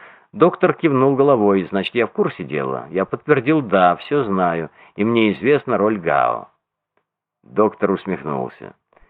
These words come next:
«Если я знаю о роли Гао, о том, что он был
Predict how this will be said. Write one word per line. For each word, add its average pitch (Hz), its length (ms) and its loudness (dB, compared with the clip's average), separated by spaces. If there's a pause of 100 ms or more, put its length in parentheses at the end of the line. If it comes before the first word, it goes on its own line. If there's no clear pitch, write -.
(220)
«Если 98 300 2
я 104 160 6
знаю 107 360 4
о 98 60 6
роли 98 300 2
Гао, 95 720 0 (300)
о 87 120 -2
том, 123 220 2
что 120 160 0
он 110 160 0
был 110 340 2